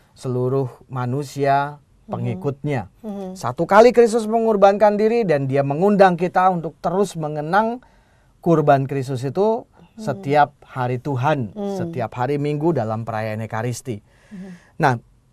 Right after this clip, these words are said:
Speaker 1: apa yang ada dalam bacaan Injil ini persis bersambung dengan, eh, hal itu.
Speaker 2: Hmm.
Speaker 1: Ada
Speaker 2: Iya.
Speaker 1: seorang perempuan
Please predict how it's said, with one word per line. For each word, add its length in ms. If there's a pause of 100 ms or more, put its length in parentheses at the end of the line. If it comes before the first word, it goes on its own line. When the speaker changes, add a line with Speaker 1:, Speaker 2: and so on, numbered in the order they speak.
(640)
Speaker 1:
apa 240
yang 480 (360)
ada 280
dalam 320
bacaan 440
Injil 600
ini 240
persis 440
bersambung 760
dengan, 640
eh, 240
hal 200
itu. 440 (280)
Speaker 2:
Hmm. 600 (640)
Speaker 1:
Ada 280
Speaker 2:
Iya. 40
Speaker 1:
seorang 400
perempuan 720